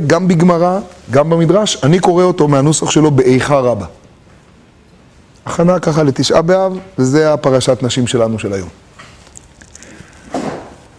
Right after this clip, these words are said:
הפסוק באיכה אומר, "כי רחק ממני מנחם, מישיב נפשי."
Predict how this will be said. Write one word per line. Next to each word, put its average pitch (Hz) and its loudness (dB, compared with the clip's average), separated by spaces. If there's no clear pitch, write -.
הפסוק 180 0
באיכה 143 2
אומר, 160 0
"כי 139 0
רחק 135 0
ממני 143 2
מנחם, 139 2
מישיב 135 0
נפשי." 113 -4